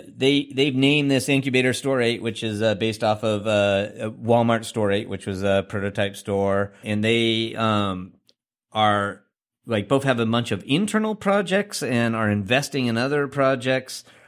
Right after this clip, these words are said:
Um, they, they've announced a couple projects recently.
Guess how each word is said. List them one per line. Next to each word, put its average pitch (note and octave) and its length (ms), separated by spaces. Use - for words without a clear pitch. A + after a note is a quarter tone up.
Um, G#2 720
they, A#2+ 440
they've A2+ 240
announced C3 520
a C3+ 40
couple D3+ 280
projects B2+ 480
recently. A#2+ 1000